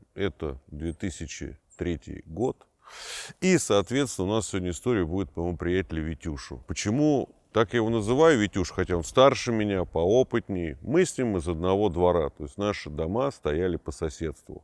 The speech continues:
Он был чуть меня постарше, и поэтому в детстве мы с ним общались, э, как бы это сказать, не сильно близко. А потом с возрастом у нас эта дата рождения потихонечку смещались, как в любое время. То есть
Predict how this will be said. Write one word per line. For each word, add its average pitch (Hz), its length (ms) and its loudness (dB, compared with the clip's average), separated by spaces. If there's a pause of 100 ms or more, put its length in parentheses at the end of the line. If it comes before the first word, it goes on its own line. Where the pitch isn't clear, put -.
Он 110 220 0
был 90 200 0
чуть - 280 -8
меня 85 240 -2
постарше, 131 920 2
и 95 120 -4
поэтому 95 600 4
в 82 100 -4
детстве 90 340 0
мы 90 140 -2
с - 100 -12
ним 92 160 -2
общались, 87 640 0 (180)
э, 85 420 -4
как 90 200 -2
бы 92 100 2
это 90 160 -6
сказать, 92 500 0
не 117 200 0
сильно 95 400 2
близко. 147 580 -2 (360)
А 90 100 2
потом 185 480 4
с - 100 -8
возрастом 127 640 0
у - 20 -2
нас 127 300 -2
эта 95 180 -2
дата 101 300 4
рождения 104 540 2
потихонечку 95 720 -4
смещались, 101 580 0
как 85 200 -2
в 87 60 -4
любое 90 320 4
время. 80 380 0
То 90 100 -2
есть - 220 -8